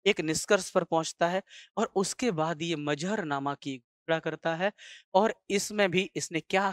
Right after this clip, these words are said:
कहा? धर्म से संबंधित जो भी वाद विवाद होगा,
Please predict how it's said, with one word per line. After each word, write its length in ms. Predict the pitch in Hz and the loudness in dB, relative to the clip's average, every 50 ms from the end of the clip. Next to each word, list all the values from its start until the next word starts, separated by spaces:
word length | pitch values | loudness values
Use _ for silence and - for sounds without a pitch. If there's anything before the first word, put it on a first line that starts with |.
| - - | 0 0
कहा? 240 | 196 185 220 254 254 - _ _ _ _ _ _ _ _ _ _ _ _ _ _ _ _ _ _ - | 2 4 4 4 2 0 _ _ _ _ _ _ _ _ _ _ _ _ _ _ _ _ _ _ -6
धर्म 240 | 180 220 240 233 | -4 -4 -4 -4
से 140 | 220 - 233 | -6 -8 -8
संबंधित 580 | - - 185 165 170 175 180 185 185 180 214 180 | -6 -6 -6 -6 -2 -2 -4 -4 -2 -6 -6 -6
जो 360 | 147 _ _ _ _ 262 254 | -6 _ _ _ _ -6 -4
भी 160 | 220 240 226 170 | -2 -2 0 0
वाद 240 | 165 151 151 139 | 0 0 0 -2
विवाद 280 | 143 139 135 139 143 135 | -2 2 4 2 2 2
होगा, 340 | 135 135 135 143 165 196 | -2 -4 -2 0 0 0